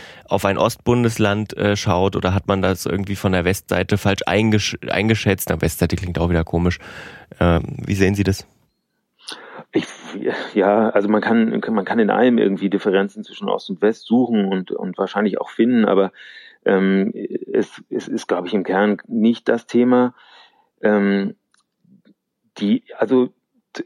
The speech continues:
Speaker 2: falsch eingeschätzt haben das ganz viele. Ähm, also die, die Intendanten, glaube ich, haben noch im Sommer nicht begriffen,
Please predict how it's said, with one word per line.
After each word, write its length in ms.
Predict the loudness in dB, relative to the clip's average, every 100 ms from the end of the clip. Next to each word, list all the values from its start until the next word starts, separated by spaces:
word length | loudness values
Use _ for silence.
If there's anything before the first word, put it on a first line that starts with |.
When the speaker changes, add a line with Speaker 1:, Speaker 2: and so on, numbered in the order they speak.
| -10
Speaker 2:
falsch 320 | -2 0 0
eingeschätzt 560 | 2 2 2 0 0
haben 100 | 0
das 140 | 0 2
ganz 180 | 0 -2
viele. 460 | 0 2 2 0 -10 -20 _ -4
Ähm, 400 | -2 0 -2 -4
also 240 | -4 -4 -4
die, 260 | -2 -2
die 160 | -2 -4
Intendanten, 680 | 0 0 2 0 -2 -6 0
glaube 340 | 2 4 4
ich, 280 | 2 0 -2
haben 680 | 0 2 2 0 -2 -6 -10 -4
noch 240 | -2 -2
im 160 | -2 0
Sommer 400 | 2 4 4 4
nicht 220 | 0 -2
begriffen, 480 | -4 -4 -6 -8